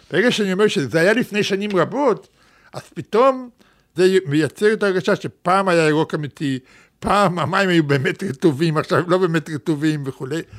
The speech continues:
שזה מצד אחד נונסנס, כן? אבל זה לא נונסנס. זה שיר שבאיזושהי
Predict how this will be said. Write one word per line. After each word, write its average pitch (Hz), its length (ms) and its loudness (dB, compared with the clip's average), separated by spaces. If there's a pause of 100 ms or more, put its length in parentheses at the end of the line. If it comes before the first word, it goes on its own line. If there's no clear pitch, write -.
(280)
שזה 143 220 -8
מצד 156 280 -2
אחד 160 180 -4
נונסנס, 143 720 -8
כן? 135 220 -10 (380)
אבל 131 140 -8
זה 123 140 -4
לא 247 140 0
נונסנס. 127 720 -8 (220)
זה 202 140 6 (140)
שיר 233 460 -6 (440)
שבאיזושהי 196 960 -4